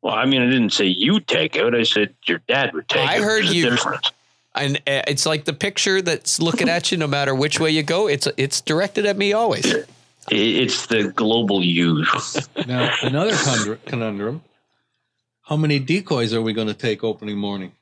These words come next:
Speaker 2: It depends
Speaker 1: Oh,
Speaker 2: where
Speaker 1: I
Speaker 2: we're
Speaker 1: tell
Speaker 2: sitting.
Speaker 1: you what, I've got an answer for this one.
Speaker 2: Uh-oh.
Speaker 1: I was, uh, on my way, uh, last night to return some shoes for my son.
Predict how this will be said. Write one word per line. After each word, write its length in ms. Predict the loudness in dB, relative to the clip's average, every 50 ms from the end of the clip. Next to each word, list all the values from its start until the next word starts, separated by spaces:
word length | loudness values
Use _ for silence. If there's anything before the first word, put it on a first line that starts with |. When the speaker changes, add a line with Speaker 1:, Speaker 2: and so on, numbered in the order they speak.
| _ _ _ _ -8
Speaker 2:
It 80 | -8 -6
depends 320 | -6 -4 -2 0 0 2
Speaker 1:
Oh, 60 | 2
Speaker 2:
where 100 | 2 0
Speaker 1:
I 20 | 0
Speaker 2:
we're 100 | 0 2
Speaker 1:
tell 100 | 2 2
Speaker 2:
sitting. 160 | 2 2 2
Speaker 1:
you 80 | 2 2
what, 200 | 2 0 -2 -4 _ _ _ _ -4
I've 120 | -2 0 2
got 160 | 2 2 2
an 100 | 2 2
answer 220 | 2 0 0 0 0
for 120 | 2 2
this 200 | 2 2 2 0
one. 140 | 0 -2 -4 -2 -2
Speaker 2:
Uh-oh. 300 | -2 0 0 0 0 -2 -4 -8 -14 _ _ _ _ _ _ _ _ -4
Speaker 1:
I 160 | -2 0 2
was, 520 | 2 2 2 4 4 2 2 2 0 0 -2 0 0
uh, 420 | 0 2 2 2 2 2 0 0 0 0
on 120 | 0 2
my 120 | 2 2 2
way, 360 | 2 2 2 2 2 0 -2 -6 -10 -10 -10 -10 _ -2
uh, 220 | 0 2 2 2
last 320 | 2 2 2 2 0 0 2
night 220 | 2 0 0 0
to 100 | 0 0
return 540 | 0 0 0 0 0 2 2 4 4 2 2
some 240 | 2 2 2 2 0
shoes 400 | 0 0 2 2 4 4 4 2
for 140 | 2 2 2
my 120 | 2 2
son. 420 | 2 2 2 2 2 0 0 -2